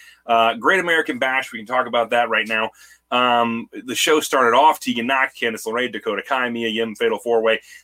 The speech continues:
Little, little awkward at the very, very beginning. They, they were kinda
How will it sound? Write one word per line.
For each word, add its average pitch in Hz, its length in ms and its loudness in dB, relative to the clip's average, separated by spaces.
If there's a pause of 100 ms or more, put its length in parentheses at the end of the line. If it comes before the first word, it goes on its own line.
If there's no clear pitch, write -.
Little, 175 560 2 (240)
little 233 600 2
awkward 185 520 2
at 156 100 -4
the 147 80 0
very, 165 320 4
very 156 280 4
beginning. 123 380 0
They, 107 160 2
they 117 100 2
were 110 120 -2
kinda 135 220 -2